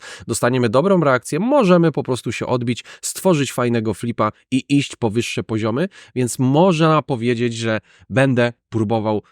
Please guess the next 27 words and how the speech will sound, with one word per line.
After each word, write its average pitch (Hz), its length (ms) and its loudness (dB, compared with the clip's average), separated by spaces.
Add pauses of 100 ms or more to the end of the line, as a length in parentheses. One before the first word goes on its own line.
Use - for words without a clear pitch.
z - 100 -12
tego 107 220 -2
pullbacku, 117 500 0
po 185 180 2
tym 170 180 0
pullbacku 117 440 -4
ładować 123 500 2
jakieś 107 260 -8
delikatne 117 680 -2 (220)
longi, 139 340 2
chociaż 170 300 -2
i 123 60 -10
tak 123 180 -4
uważam, 110 340 -4
że 101 60 -4
jesteśmy 101 360 -8
dosyć 98 280 -8
wysoko. 101 420 -6 (340)
Teoretycznie 156 840 2 (180)
nie 135 240 2
wybiliśmy 127 540 0
nowego 110 360 0
low 107 280 2
po 139 140 2
tym 113 180 -4
zebraniu 107 420 -2
płynności, 120 600 -4